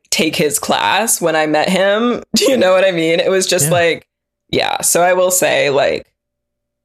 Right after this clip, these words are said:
Speaker 1: there's always somebody, even if it's not in your department, even if it's, like, you know,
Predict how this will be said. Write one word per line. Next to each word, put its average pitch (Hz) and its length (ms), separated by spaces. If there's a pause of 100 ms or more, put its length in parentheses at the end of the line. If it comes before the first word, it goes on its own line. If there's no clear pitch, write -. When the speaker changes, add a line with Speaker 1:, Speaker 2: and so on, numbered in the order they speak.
(600)
Speaker 1:
there's 294 240
always 220 280
somebody, - 360
even 302 260
if 466 120
it's 427 180
not 214 200
in 208 100
your 220 120
department, 165 880
even 190 180
if 202 120
it's, 202 220
like, 156 540 (1400)
you 160 140
know, 139 500